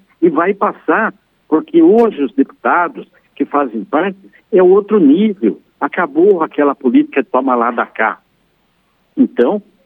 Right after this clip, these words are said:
nós estamos melhorando. E isso vai trazer bons fluidos pra nossa cidade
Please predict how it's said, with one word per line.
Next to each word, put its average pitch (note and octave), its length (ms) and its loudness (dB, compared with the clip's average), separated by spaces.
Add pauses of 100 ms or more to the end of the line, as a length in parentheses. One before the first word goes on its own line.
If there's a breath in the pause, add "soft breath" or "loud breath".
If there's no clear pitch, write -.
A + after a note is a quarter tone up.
nós C4 160 0
estamos C3 280 2
melhorando. C3 600 2 (240)
E C#3+ 160 4
isso F#3+ 200 -4
vai D#3 200 -2
trazer D3 520 -2 (320)
bons F#3+ 640 0
fluidos D3+ 540 0
pra A#2 160 -2
nossa A2+ 440 -2
cidade B2 600 -4